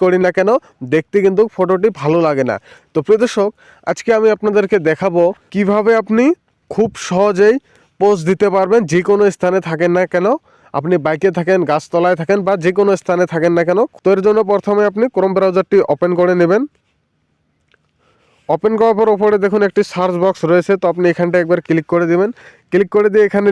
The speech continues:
লিখবেন ফটো পোস্ট ফরম্যাট বা ফটো পোস্ট স্টাইল, তো আপনি এটা লিখে সার্চ করে দেবেন। সার্চ করার পর আপনাদের সামনে দেখুন অনেকগুলি এভাবে ফটো শো করবে, তো আপনি এখানে দেখুন ইমেজ লেখা রয়েছে, তো আপনি এখানটায় একবার ক্লিক করে দেবেন।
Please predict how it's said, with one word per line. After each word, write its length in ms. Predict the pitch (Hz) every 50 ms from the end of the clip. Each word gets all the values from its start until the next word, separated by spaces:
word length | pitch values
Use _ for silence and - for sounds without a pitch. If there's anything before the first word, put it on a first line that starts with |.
| 196 185
লিখবেন 280 | 180 165 170 214 233 247 -
ফটো 220 | - 190 180 214 208 190
পোস্ট 320 | 208 226 277 - - - _ - - - -
ফরম্যাট 440 | - 190 190 180 170 147 139 123 110 107 - _ _ _ _ _ _ _ _ _ -
বা 100 | 147 175 220 233 -
ফটো 240 | - 185 180 214 208 196 -
পোস্ট 300 | 202 208 165 - - - - - 175 -
স্টাইল, 240 | - - 160 139 131 127 -
তো 40 | 185 185
আপনি 140 | 185 196 220 220 196
এটা 120 | 175 208 208 202
লিখে 200 | - - 233 294 359 _ _ _ _ _ _ _ - -
সার্চ 240 | - 208 202 185 - -
করে 140 | 185 180 170 147
দেবেন। 200 | 139 127 123 104 104 _ _ _ _ - - _ _ _ _ _ - -
সার্চ 200 | - 180 190 185 - -
করার 160 | 214 220 220 196
পর 80 | 220 220 214 202
আপনাদের 300 | 202 208 208 196 208 -
সামনে 200 | - 190 196 208 208 190
দেখুন 240 | 202 - - 208 233 277 - _ _ - 151
অনেকগুলি 360 | 165 180 196 180 170 190 202 196 190
এভাবে 220 | 180 185 180 190 196 185 -
ফটো 200 | 190 170 185 190 -
শো 80 | - 185 165 170
করবে, 220 | 170 160 165 202 262 - _ - - _ _ _ -
তো 40 | 185 185
আপনি 140 | 185 190 202 202 196
এখানে 200 | 202 208 208 202 185
দেখুন 180 | 196 - 226 196 165 180
ইমেজ 200 | 190 202 196 165 180 175
লেখা 160 | 160 170 170 156
রয়েছে, 220 | 151 143 - - 135 120
তো 40 | 160 165 170
আপনি 160 | 165 190 208 208 185
এখানটায় 300 | 165 190 185 180 196 190 170
একবার 160 | 175 202 214 - -
ক্লিক 200 | 190 170 151 - 160
করে 140 | 147 139 131 120
দেবেন। 180 | 117 110 104